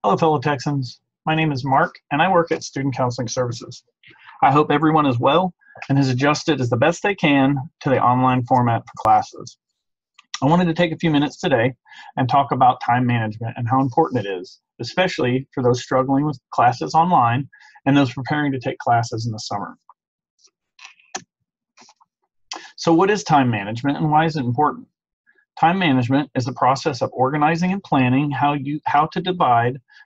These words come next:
your time effectively and productively while exercising conscious control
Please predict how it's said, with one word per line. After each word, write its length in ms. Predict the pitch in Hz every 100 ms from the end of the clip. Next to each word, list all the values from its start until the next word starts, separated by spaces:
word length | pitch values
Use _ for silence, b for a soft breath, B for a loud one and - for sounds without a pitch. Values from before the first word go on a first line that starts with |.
| -
your 160 | 147
time 240 | 160 160 165
effectively 600 | 170 123 117 123 120 127
and 160 | 127
productively 720 | - 143 127 120 117 113 110 131 b b
while 140 | - 127
exercising 680 | 151 - 175 - 131 123 117 -
conscious 400 | 180 190 139 120
control 680 | 127 104 - 104 101 123